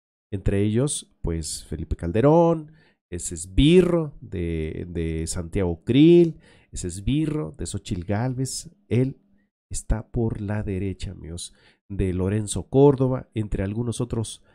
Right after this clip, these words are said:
pues, que están ahí y quieren, pues, hacer creer a la ciudadanía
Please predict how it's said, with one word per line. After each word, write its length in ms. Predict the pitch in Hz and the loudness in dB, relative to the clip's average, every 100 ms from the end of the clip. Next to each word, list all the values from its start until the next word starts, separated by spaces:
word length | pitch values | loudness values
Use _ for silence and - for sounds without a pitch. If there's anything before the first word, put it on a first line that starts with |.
| _ _ _ _ _ _ _ _ _ - | _ _ _ _ _ _ _ _ _ 4
pues, 180 | 120 | 4
que 80 | - | 2
están 260 | - 147 151 | 4 4 6
ahí 320 | 151 185 - - _ - | 4 4 0 -14 _ -6
y 140 | 131 | -6
quieren, 540 | - 170 147 165 - - _ _ _ _ _ | 4 6 6 2 -8 -20 _ _ _ _ _
pues, 260 | 117 117 - | 2 2 0
hacer 340 | 123 120 170 160 | 0 2 2 4
creer 280 | 139 143 | 4 4
a 40 | 143 | 2
la 100 | 139 | 0
ciudadanía 680 | 156 147 139 139 131 135 | 2 2 2 0 -2 -2